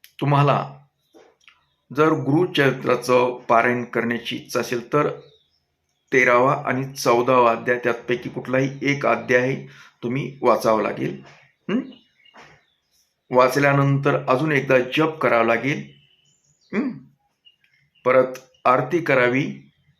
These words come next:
प्रथम गणपतीची, नंतर,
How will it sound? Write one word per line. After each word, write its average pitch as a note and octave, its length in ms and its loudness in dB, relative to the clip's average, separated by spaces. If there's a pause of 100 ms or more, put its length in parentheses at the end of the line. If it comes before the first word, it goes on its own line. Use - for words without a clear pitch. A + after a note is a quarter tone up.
(640)
प्रथम B2+ 440 -2
गणपतीची, C#3+ 800 -2
नंतर, B2+ 460 -2